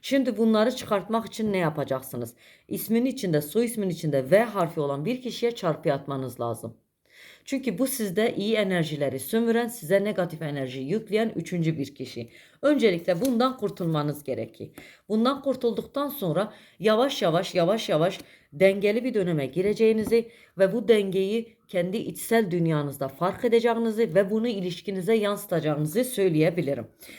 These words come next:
Bu hafta bir isteme olabilir.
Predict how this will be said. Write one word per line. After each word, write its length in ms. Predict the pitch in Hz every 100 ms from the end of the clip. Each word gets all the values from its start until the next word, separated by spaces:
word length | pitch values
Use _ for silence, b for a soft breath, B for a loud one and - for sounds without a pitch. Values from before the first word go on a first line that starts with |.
| B B -
Bu 180 | 254 285
hafta 580 | 277 - 277 285 285 -
bir 120 | 247
isteme 420 | 247 - 233 226
olabilir. 640 | 233 226 233 220 233 240